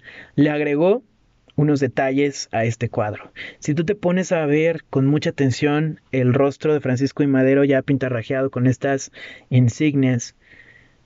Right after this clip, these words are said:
te vas a dar cuenta de que los detalles más humanos, es neta que a mí me gustaría que estés viendo el, el cuadro mientras yo te estoy hablando de estas cosas,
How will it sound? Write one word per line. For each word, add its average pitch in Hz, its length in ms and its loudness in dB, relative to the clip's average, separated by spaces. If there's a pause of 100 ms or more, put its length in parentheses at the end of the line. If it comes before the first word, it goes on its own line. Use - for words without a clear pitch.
(240)
te 165 100 0
vas 160 240 2
a 165 60 -8
dar 160 180 0
cuenta 160 280 0
de 156 100 0
que 139 120 0
los 139 160 4
detalles 156 440 0
más 156 380 0
humanos, 143 840 0 (160)
es 170 180 -4
neta 196 300 0
que 147 240 0
a - 60 -2
mí 156 120 2
me 190 120 4
gustaría 147 460 0
que 131 220 -2
estés 139 320 -4
viendo 151 400 0 (460)
el, 131 280 2
el 127 140 2
cuadro 151 280 0
mientras 127 280 0
yo 135 100 2
te 147 80 -4
estoy 147 180 -2
hablando 139 300 2
de 127 80 2
estas 123 240 -4
cosas, 123 400 -4